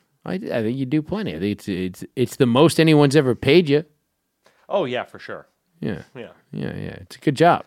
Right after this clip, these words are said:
Speaker 2: Doesn't make any sense. <laughs>
Speaker 1: I mean, I think you do a good job with the budget you have. You book amazing comics. I'll be there on Thursday after High Society Radio.
Speaker 2: I thought this was you <laughs> trying to bully your way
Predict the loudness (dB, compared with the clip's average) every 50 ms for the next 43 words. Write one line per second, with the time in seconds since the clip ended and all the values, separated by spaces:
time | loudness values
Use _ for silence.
0 | _ _ _ -14 -14 -12 -12 -12 -12 -12 -14 -12 -10 -10 -12 -12 -12 -14 -16 -16
1 | -18 -20 -20 -20 _ _ _ _ _ _ _ _ -20 -20 _ _ _ _ -16 -16
2 | _ _ 2 2 4 4 2 0 0 0 0 0 0 -4 -4 0 2 2 2 2
3 | 2 2 4 6 6 8 8 6 4 2 -2 _ _ 2 4 6 6 6 6 4
4 | 0 -2 0 2 4 4 2 2 0 -2 -4 -6 -8 -12 _ -6 -2 0 0 0
5 | 0 -2 -2 -2 -2 -2 -2 -2 0 0 -2 -2 -2 -2 -2 -2 -2 -4 -6 -6
6 | -8 -6 -4 -2 -2 -2 0 0 -2 -2 -2 -4 -4 -2 -2 -2 -2 0 0 0
7 | 0 -2 -2 -4 -6 -8 -8 -8 -8 -10 -10 -10 -12 -16 -16 -18 _ _ _ _
8 | _ _ _ -8 -4 -4 -2 0 0 0 0 2 2 2 2 2 0 0 -2 -4
9 | -4 -4 -4 -4 -6 -8 -6 -4 -2 -2 -2 -2 -4 -6 -6 -6 -4 -4 -4 -4
10 | -4 -6 -6 -4 -2 -2 -2 0 -2 -2 -2 -4 -4 -6 -8 -8 -8 -6 -6 -6
11 | -6 -6 -8 -8 -10 -14 -16 -16 -16 -16 -16 -14 -14 -12 -12 -6 -4 -4 -4 -4
12 | -6 -10 -8 -8 -8 -8 -8 -10 -10 -10 -10 -10